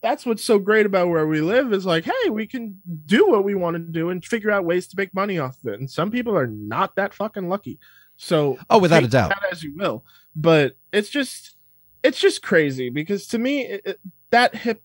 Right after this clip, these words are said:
Speaker 1: like, my favorite thing when people are like, "Sex work isn't real work," my favorite thing to be like is,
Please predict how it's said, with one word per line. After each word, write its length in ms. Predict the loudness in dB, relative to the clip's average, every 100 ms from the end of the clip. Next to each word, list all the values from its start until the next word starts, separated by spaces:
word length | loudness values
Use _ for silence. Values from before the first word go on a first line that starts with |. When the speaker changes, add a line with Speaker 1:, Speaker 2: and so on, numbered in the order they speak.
| -4
Speaker 1:
like, 400 | -2 -2 -4 _ _ _ _ _ 0
my 160 | 2 2
favorite 500 | 2 2 2 -2 0
thing 240 | -2 0
when 140 | -4 -4
people 280 | -8 -2 0
are 60 |
like, 360 | 2 2 0 -2
"Sex 340 | -6 -6 -6
work 140 | -6 -4
isn't 280 | -6 -6 -2
real 200 | 0 0
work," 380 | 0 -2 -4 -6
my 160 | -4 -2
favorite 380 | 0 0 -2 -4
thing 160 | -6
to 60 | -4
be 120 | -2
like 240 | -2 -2
is, 240 | -4 -6